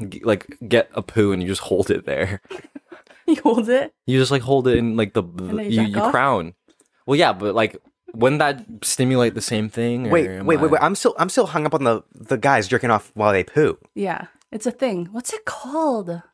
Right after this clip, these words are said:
Speaker 3: I don't
Speaker 2: I think it's blumpkin.
Speaker 1: Dude, the,
Speaker 3: What is
Speaker 1: the,
Speaker 3: that?
Speaker 1: the,
Speaker 3: That
Speaker 1: the,
Speaker 3: is, what
Speaker 1: the,
Speaker 3: is that
Speaker 1: it's the,
Speaker 3: word?
Speaker 1: dude, it's the devil's, like, it's the devil's poo,
Speaker 3: I didn't
Speaker 1: bro.
Speaker 3: even know that was a thing people
Speaker 2: That's a
Speaker 3: could do.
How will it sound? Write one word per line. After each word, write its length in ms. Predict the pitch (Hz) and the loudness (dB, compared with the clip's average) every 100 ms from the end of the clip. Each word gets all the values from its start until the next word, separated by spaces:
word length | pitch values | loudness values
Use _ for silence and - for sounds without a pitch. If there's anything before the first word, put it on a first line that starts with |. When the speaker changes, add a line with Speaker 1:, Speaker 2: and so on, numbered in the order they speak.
| _ - | _ -2
Speaker 3:
I 120 | 143 | 2
don't 200 | 202 190 _ 117 | 2 0 _ -12
Speaker 2:
I 80 | 117 | -6
think 240 | 285 311 | -2 -2
it's 160 | 349 - | -4 -8
blumpkin. 720 | 208 202 247 240 175 151 170 | -6 -4 -4 -6 -12 -14 -10
Speaker 1:
Dude, 160 | 120 104 | -8 -2
the, 80 | |
Speaker 3:
What 300 | - 698 - | 0 0 0
is 160 | 571 - | 0 0
Speaker 1:
the, 100 | 427 | 2
Speaker 3:
that? 200 | - - | 2 2
Speaker 1:
the, 140 | - 277 - - | 2 2 4 4
Speaker 3:
That 180 | 208 - | 2 2
Speaker 1:
the, 40 | |
Speaker 3:
is, 220 | 285 220 | -2 -2
what 200 | 233 190 | -2 2
Speaker 1:
the, 40 | 233 | 2
Speaker 3:
is 80 | - | 4
that 200 | 277 202 | 2 2
Speaker 1:
it's 280 | 170 190 - | 2 2 2
the, 40 | 151 | 0
Speaker 3:
word? 80 | 139 | 2
Speaker 1:
dude, 160 | 170 | 2
it's 160 | 143 - | 2 0
the 160 | 139 147 | 0 0
devil's, 800 | 107 127 127 120 135 143 147 143 | -2 -2 0 0 0 0 -2 0
like, 300 | 135 117 - - _ - - | -2 -2 -12 -20 _ -20 -12
it's 140 | - | -2
the 100 | 147 | -2
devil's 640 | - 123 123 135 139 123 120 120 120 - | 2 0 2 2 2 0 -10 -14 -16 -2
poo, 200 | 131 117 | 0 2
Speaker 3:
I 100 | 165 | 2
didn't 100 | 185 | 2
Speaker 1:
bro. 40 | 247 | 2
Speaker 3:
even 160 | 247 | 2
know 120 | 175 | 2
that 140 | 180 180 | 2 2
was 140 | 160 | 0
a 60 | 151 | -4
thing 480 | - 143 139 156 175 - _ _ - | -2 -2 0 -2 -6 -16 _ _ -4
people 320 | 160 165 160 | -2 2 2
Speaker 2:
That's 100 | 392 | 2
a 40 | |
Speaker 3:
could 100 | 131 | 0
do. 200 | 101 113 | 0 -2